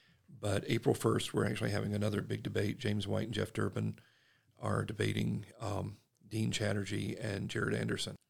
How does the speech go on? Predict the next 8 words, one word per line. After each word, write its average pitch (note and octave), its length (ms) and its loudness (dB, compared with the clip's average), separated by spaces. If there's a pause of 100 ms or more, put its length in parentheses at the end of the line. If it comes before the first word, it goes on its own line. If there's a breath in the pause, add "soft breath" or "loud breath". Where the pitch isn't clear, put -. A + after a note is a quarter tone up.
(680)
Even D#3 260 6
the F#3+ 60 8
ones C3+ 380 6
who C3 100 2
gravitate A2 560 2
towards G#2+ 300 -2
the - 60 -4
scriptures - 720 0